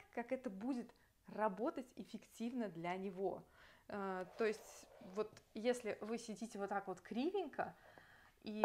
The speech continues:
пытаетесь куда-то там дотянуться, вы можете заниматься такой, э, растяжкой годами. Я наблюдала за людьми в зале, они ходят годами, у них нет никакого прогресса,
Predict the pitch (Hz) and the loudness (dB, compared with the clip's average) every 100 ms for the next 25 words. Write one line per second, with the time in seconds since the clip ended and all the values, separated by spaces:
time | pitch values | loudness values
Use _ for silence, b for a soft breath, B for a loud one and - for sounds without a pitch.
0 | - 196 220 220 190 - 202 220 208 190 | 6 6 4 4 -2 -6 0 2 2 -2
1 | 208 208 170 - 208 370 415 208 170 208 | -2 -2 -2 0 0 0 0 -2 0 2
2 | 233 240 214 - 196 214 214 240 - - | 4 4 2 -4 -2 -2 2 0 0 -8
3 | 214 233 220 208 - 196 190 196 - 233 | -4 2 2 2 -2 -4 -2 -4 0 2
4 | - - 202 180 175 214 214 180 - B | 2 0 -2 -2 2 4 2 -2 -8 B
5 | B B B B B - 196 202 202 196 | B B B B B -4 -2 0 2 8
6 | 220 202 175 - 180 196 202 214 185 170 | 10 10 4 0 -4 -4 -4 -2 -4 2
7 | 226 349 269 - 202 220 247 208 190 196 | 6 6 4 0 0 0 0 0 0 2
8 | 269 370 240 233 - 214 247 349 233 208 | 4 4 2 -2 -4 0 0 2 0 -2
9 | 208 254 233 220 202 226 254 247 | 2 2 2 0 2 4 4 2